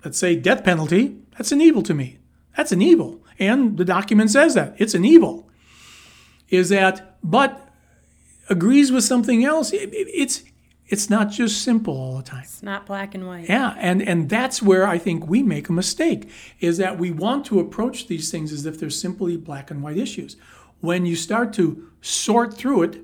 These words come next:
Speaker 1: prudence,
Speaker 2: Hmm.
Speaker 1: and you start doing your homework, sorting it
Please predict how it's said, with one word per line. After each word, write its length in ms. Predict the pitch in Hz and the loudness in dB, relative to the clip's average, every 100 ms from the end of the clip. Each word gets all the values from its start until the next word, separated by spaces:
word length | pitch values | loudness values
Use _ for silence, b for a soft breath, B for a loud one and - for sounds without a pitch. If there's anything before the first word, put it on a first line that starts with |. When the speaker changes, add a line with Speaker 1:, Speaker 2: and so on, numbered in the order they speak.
| - | -16
Speaker 1:
prudence, 880 | - - 208 196 165 277 392 - - - | -10 4 6 6 4 2 2 -2 -6 -14
Speaker 2:
Hmm. 340 | 196 190 180 185 B B - | -14 -12 -12 -16 B B -4
Speaker 1:
and 140 | 170 | -2
you 80 | 175 | -2
start 320 | 170 214 196 | 0 -2 0
doing 240 | 202 254 | 2 2
your 180 | 226 196 | 4 2
homework, 600 | 196 330 311 165 185 208 B B | 2 0 2 2 0 -2 B B
sorting 680 | - - - 208 294 302 | -4 -2 4 4 4 4
it 140 | 285 | 2